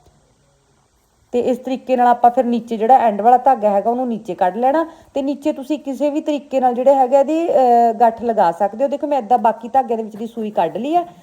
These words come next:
ਤੇ ਉਹਦੇ ਵਿੱਚ ਦੀ ਏਦਾਂ ਲੌਕ ਕਰਤਾ। ਠੀਕ ਹੈ ਜੀ, ਇਹ ਜਿਹੜਾ ਲੌਕ ਜਿਵੇਂ ਆਪਾਂ ਨਾਰਮਲ ਕਰ ਦਿਆਂਗੇ, ਆਪਾਂ ਸੂਟਾਂ ਤੇ ਤਰਪਾਈ ਵਗੈਰਾ ਵੇਲੇ ਵੀ ਆਪਾਂ ਕਰਦੇ ਆ ਲੌਕ, ਬਸ ਉਵੇਂ ਹੀ ਕਰਨਾ ਗਾ। ਏਦਾਂ ਧਾਗਾ ਥੋੜ੍ਹਾ ਛੱਡ ਲੈਣਾ ਤੇ ਉਹਦੇ ਵਿੱਚ ਦੀ ਆਪਾਂ ਸੂਈ ਲੰਘਾ ਲੈਣੀ ਆ। ਠੀਕ ਹੈ, ਇਹ ਲੌਕ ਹੋ ਜਾਊਗਾ ਧਾਗਾ, ਇਹਦੇ ਵਿੱਚ ਕੋਈ ਖਾਸ ਹੈ ਨੀ ਗਾ ਵੀ ਆਪਾਂ ਲੌਕ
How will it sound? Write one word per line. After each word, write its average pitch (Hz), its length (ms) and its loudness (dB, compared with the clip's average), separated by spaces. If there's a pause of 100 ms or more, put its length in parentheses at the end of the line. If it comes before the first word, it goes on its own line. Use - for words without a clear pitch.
(200)
ਤੇ 240 140 2
ਉਹਦੇ 247 280 -4
ਵਿੱਚ 247 180 -12
ਦੀ 240 120 -6
ਏਦਾਂ 240 200 2
ਲੌਕ 220 320 4
ਕਰਤਾ। 123 300 -10 (600)
ਠੀਕ 254 200 -4
ਹੈ 339 60 2
ਜੀ, 339 180 0 (340)
ਇਹ 262 160 0
ਜਿਹੜਾ 294 180 6
ਲੌਕ 269 300 2
ਜਿਵੇਂ 262 220 0
ਆਪਾਂ 254 200 4
ਨਾਰਮਲ 240 440 4
ਕਰ 233 240 0
ਦਿਆਂਗੇ, 226 420 0
ਆਪਾਂ 226 500 4
ਸੂਟਾਂ 226 280 -4
ਤੇ 214 100 -10
ਤਰਪਾਈ 208 380 -2
ਵਗੈਰਾ 208 340 -2
ਵੇਲੇ 208 220 -6
ਵੀ 247 100 -4
ਆਪਾਂ 277 200 0
ਕਰਦੇ 202 340 -2
ਆ 208 40 2
ਲੌਕ, 196 280 0
ਬਸ 226 160 -4
ਉਵੇਂ 233 260 -8
ਹੀ 208 40 -14
ਕਰਨਾ 185 360 -6
ਗਾ। 302 180 0 (360)
ਏਦਾਂ 226 240 -8
ਧਾਗਾ 240 240 -2
ਥੋੜ੍ਹਾ 233 240 -4
ਛੱਡ 226 240 -4
ਲੈਣਾ 233 200 -4
ਤੇ 254 120 -8
ਉਹਦੇ 233 140 -6
ਵਿੱਚ 233 160 -16
ਦੀ 214 120 -8
ਆਪਾਂ 226 300 -2
ਸੂਈ 226 240 -8
ਲੰਘਾ 190 260 -2
ਲੈਣੀ 151 260 -8
ਆ। 180 40 -10
ਠੀਕ 233 220 -6
ਹੈ, 294 60 6
ਇਹ 277 100 2
ਲੌਕ 220 320 4
ਹੋ 175 140 -6
ਜਾਊਗਾ 139 240 -6
ਧਾਗਾ, 226 320 0
ਇਹਦੇ 247 220 -4
ਵਿੱਚ 262 200 -10
ਕੋਈ 254 180 -6
ਖਾਸ 214 380 -2
ਹੈ 202 200 -4
ਨੀ 214 140 -8
ਗਾ 240 80 0
ਵੀ 214 120 -6
ਆਪਾਂ 202 200 -4
ਲੌਕ 180 360 -2